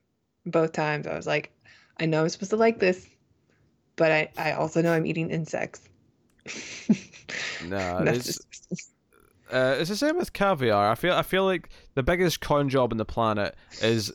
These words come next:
Speaker 2: some idiots convinced everyone that caviar was this delicacy that should charge, like,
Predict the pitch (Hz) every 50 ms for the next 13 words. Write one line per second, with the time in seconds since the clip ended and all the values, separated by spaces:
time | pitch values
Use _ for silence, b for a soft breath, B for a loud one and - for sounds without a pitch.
0 | - - - - - 143 139 131 123 127 123 120 113 - - 120 113 113 117 120
1 | - - 120 104 113 110 110 104 101 - - - 107 110 101 107 104 101 98 107
2 | 101 - - 104 104 110 - - - - 101 73 - - 101 - - - 110 104
3 | 104 101 98 95 - - 101 95 - - - -